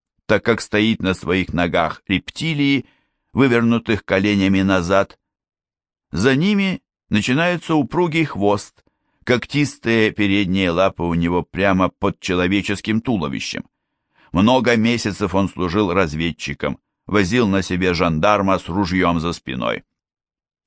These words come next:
«Ступайте», говорит им Узман, «держитесь поближе к дороге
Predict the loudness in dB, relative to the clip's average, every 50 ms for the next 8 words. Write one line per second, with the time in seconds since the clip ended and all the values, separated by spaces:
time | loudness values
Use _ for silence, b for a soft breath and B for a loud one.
0 | _ _ _ -20 -20 _ _ -6 -6 -4 -2 0 2 2 2 0 -4 -8 -8 -8
1 | -8 -8 -8 -12 _ _ _ _ _ _ _ b b b b b b 2 4 4
2 | 4 4 4 2 0 2 2 2 2 2 0 0 0 0 0 0 -2 -4 -4 -6
3 | -10 _ _ _ _ _ _ _ _ _ _ _ _ _ _ -2 0 2 2 2
4 | 4 2 2 2 4 4 2 2 4 2 2 2 4 4 4 4 4 2 2 2
5 | 2 2 2 4 4 2 2 4 2 0 0